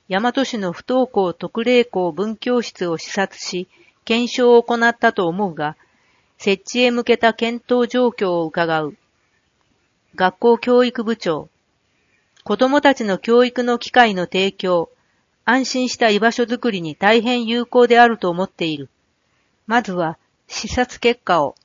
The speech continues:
本市としてどのように生かしていけるのかについて取り組んでいきたい。問い。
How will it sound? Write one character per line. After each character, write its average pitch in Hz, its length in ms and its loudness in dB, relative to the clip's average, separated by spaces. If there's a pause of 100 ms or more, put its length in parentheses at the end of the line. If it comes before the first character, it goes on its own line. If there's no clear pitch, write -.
本 240 280 -2
市 - 100 -12
と 185 140 -4
し - 100 -14
て 262 140 -6
ど 254 160 0
の 247 100 0
よ 214 200 0
う - 20 -4
に 170 140 -6
生 156 60 -8
か 226 140 0
し - 80 -10
て 175 140 -6
い 156 80 -6
け 202 160 -2
る 208 100 -6
の 190 140 -4
か 165 120 -6
に 151 140 -10
つ - 140 -10
い 175 100 -8
て 151 220 -8 (180)
取 196 200 -6
り - 20 -20
組 226 220 -4
ん - 20 -8
で 170 80 -6
い 156 80 -10
き - 100 -18
た 175 160 -4
い。 156 140 -8 (1200)
問 190 240 -4
い。 214 140 -8